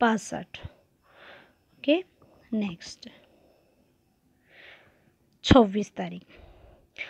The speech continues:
રોકડ ખરીદી સોળ હજાર અને રોકડ વેચાણ. રોકડ શબ્દ છે બંનેમાં, રોકડેથી જ ખરીદ્યું છે અને વેચ્યું છે, એટલે રોકડ વ્યવહાર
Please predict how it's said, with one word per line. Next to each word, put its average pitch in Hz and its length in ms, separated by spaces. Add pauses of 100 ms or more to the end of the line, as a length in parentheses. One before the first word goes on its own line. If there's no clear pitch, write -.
(320)
રોકડ 311 500
ખરીદી 262 460 (160)
સોળ 269 400
હજાર 285 300
અને 247 200
રોકડ 226 420
વેચાણ. 208 380 (200)
રોકડ 254 400
શબ્દ 247 360
છે 254 220
બંનેમાં, 240 420 (220)
રોકડેથી 240 580
જ - 140
ખરીદ્યું 240 420
છે 247 140
અને 240 100 (100)
વેચ્યું 233 360
છે, 226 120
એટલે 226 280
રોકડ 240 340
વ્યવહાર 226 260